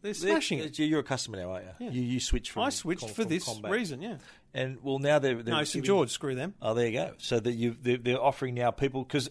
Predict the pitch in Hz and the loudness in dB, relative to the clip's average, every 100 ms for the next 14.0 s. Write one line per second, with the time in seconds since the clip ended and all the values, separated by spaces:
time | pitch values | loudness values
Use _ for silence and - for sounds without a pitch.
0 | - - 170 180 165 131 139 131 - 123 | -6 -2 0 2 4 6 4 2 2 2
1 | 117 104 - - 117 - 98 90 85 - | 2 -2 -4 -4 -4 -6 -10 -8 -12 -12
2 | 101 175 - 175 170 151 147 151 165 147 | -12 -12 -6 2 4 6 4 -2 -2 2
3 | 127 127 - 156 175 180 160 156 113 151 | 2 0 -6 -6 -2 2 2 0 2 2
4 | 135 131 127 139 135 131 127 127 - 139 | 2 0 -2 -2 0 0 0 -2 -4 -6
5 | 120 135 120 127 - 110 113 101 - 160 | -6 -6 -6 -6 -8 -10 -10 -12 -6 0
6 | 165 170 160 143 156 143 123 156 139 135 | 4 4 4 2 2 2 0 0 0 -4
7 | - 120 98 - 104 110 - 98 - 139 | -10 -12 -12 -10 -10 -8 -10 -14 -4 -2
8 | - - - 180 165 226 220 233 233 190 | -2 -6 0 4 6 6 8 8 8 8
9 | 220 214 190 180 147 156 - 135 180 165 | 6 8 8 6 4 0 2 2 2 0
10 | 143 143 147 127 127 120 - 123 - - | -4 -2 -2 -2 -4 -6 -10 -14 -14 -4
11 | 147 185 214 185 127 165 302 - 120 - | -4 0 4 4 4 0 -2 -6 -18 -18
12 | - - _ - 165 151 - 226 202 254 | -18 -20 _ 8 8 8 0 -2 2 2
13 | - - 208 196 165 - - 190 175 170 | 2 4 2 4 -2 -4 -2 6 6 6